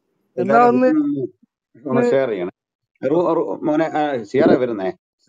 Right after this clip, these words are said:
Speaker 2: ടൈം തരാൻ കുഴപ്പമില്ല. ആ, നമ്മുടെ റൂം എല്ലാവരും ഒന്ന്, ആ, share ചെയ്യണമെന്ന്. വേറൊരു കാര്യം കൂടെ, ആ, ഒരു ചെറിയ ആ, ആ കാര്യം ഒന്ന് സപ്ലിമെന്റ് ചെയ്യാം ഈ കൂടെ. ഏ, നമ്മളുടെ real truth പറഞ്ഞതും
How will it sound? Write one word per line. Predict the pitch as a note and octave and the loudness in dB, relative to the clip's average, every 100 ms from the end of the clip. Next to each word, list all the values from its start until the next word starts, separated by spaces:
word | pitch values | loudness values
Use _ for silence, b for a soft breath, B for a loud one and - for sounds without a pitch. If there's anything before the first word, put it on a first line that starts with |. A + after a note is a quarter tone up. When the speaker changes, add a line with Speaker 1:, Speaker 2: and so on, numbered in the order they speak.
| - | -6
Speaker 2:
ടൈം | A2+ D#3+ | -4 -2
തരാൻ | C#3+ F2+ | -2 -4
കുഴപ്പമില്ല. | E2 E2+ D#2 - _ _ _ _ _ _ _ _ | -6 -8 -10 -12 _ _ _ _ _ _ _ _
ആ, | E2+ F2 | -8 -8
നമ്മുടെ | - F#2+ G#2 | -6 -4 -4
റൂം | G2 - G2+ B2 C3+ | -4 -4 -2 0 0
എല്ലാവരും | A2 A2+ A2 | 0 0 -2
ഒന്ന്, | F#2+ G#2+ - _ _ _ - | -4 -6 -12 _ _ _ -8
ആ, | |
share | - F#2 G2 | -6 -2 -2
ചെയ്യണമെന്ന്. | F2+ D#2 D2+ C#2+ - - | -2 -4 -8 -10 -14 -6
വേറൊരു | C#3 E3+ C3 B2 G2+ | -2 0 0 -2 -2
കാര്യം | F#2+ | -4
കൂടെ, | E2+ - - _ _ _ _ _ _ _ _ - | -4 -8 -12 _ _ _ _ _ _ _ _ -12
ആ, | - | -12
ഒരു | - C3 | -12 -6
ചെറിയ | C#3 C3+ C3 | -4 0 0
ആ, | G#2+ G#2 A2 | 0 -2 -4
ആ | - A2+ - | -4 -8 -4
കാര്യം | G2+ G#2 G2+ | -2 -2 -2
ഒന്ന് | G2+ | -4
സപ്ലിമെന്റ് | G2+ G#2 - C3 B2 D#2 | -2 -4 -2 -2 -2 -4
ചെയ്യാം | D2 - _ F#2+ | -8 -12 _ -8
ഈ | E2 | -6
കൂടെ. | C2 - _ _ _ _ _ _ _ _ | -8 -12 _ _ _ _ _ _ _ _
ഏ, | - G2+ | -6 -4
നമ്മളുടെ | F#2 F#2+ G#2+ C3 C#3 A2+ G2 - G#2+ | -4 -2 0 0 -2 -2 -2 -4 -2
real | G#2 B2 C#3+ | 0 0 -2
truth | - D3+ D3+ D#3 | -2 -2 0 0
പറഞ്ഞതും | C#3+ B2+ B2 C#3 | -2 -2 -4 -4